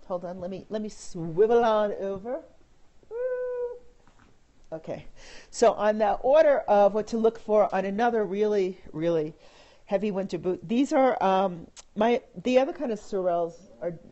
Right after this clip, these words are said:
my husband has them. Um, otherwise, I'd show you those. But these are the ones that actually, this is my first pair of winter boots out here. They're from Columbia.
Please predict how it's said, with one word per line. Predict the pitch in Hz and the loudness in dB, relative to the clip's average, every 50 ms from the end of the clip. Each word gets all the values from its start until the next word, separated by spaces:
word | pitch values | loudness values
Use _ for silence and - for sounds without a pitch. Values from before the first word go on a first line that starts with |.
| - - - | -20 -16 -12
my | 180 180 180 | -10 -8 -6
husband | 185 214 214 214 - 175 160 165 | -6 -6 -6 -6 -8 -8 -8 -6
has | 147 135 143 - | -8 -8 -8 -8
them. | - 143 135 113 87 - - - - - - - - | -10 -10 -10 -10 -14 -18 -20 -20 -20 -20 -20 -20 -16
Um, | 160 160 156 156 151 143 - | -14 -12 -12 -12 -12 -14 -14
otherwise, | - 160 160 165 160 156 160 | -14 -10 -6 -6 -6 -6 -6
I'd | 147 143 | -8 -8
show | - 156 | -8 -8
you | 151 151 | -8 -4
those. | 139 135 135 | -4 -6 -4
But | - 180 156 | -6 -8 -6
these | - 233 254 254 | -4 -4 0 2
are | 415 | 2
the | 403 392 | 2 2
ones | 277 240 233 214 | 2 -2 0 0
that | 247 202 | 0 0
actually, | - 185 190 - - - 185 190 - - - - - - | 0 0 -2 -2 -2 -4 -4 -4 -6 -10 -16 -16 -16 -14
this | - - - | -10 -6 -2
is | 370 | 0
my | 403 339 | 0 0
first | - - - - 196 185 - - - - | 0 -2 -4 0 6 6 6 6 6 2
pair | - - 165 175 196 | 2 4 4 4 4
of | 175 165 | 2 0
winter | 202 240 - 269 | -4 -4 -4 -6
boots | - 151 135 - - | -6 -6 -8 -6 -6
out | 139 - - | -6 -6 -6
here. | 139 151 151 156 | -4 -4 -2 -2
They're | 151 170 | -2 -2
from | - 190 196 | -4 -6 -8
Columbia. | - - 185 185 175 170 160 160 165 240 | -6 -4 -2 -2 -2 0 0 0 0 0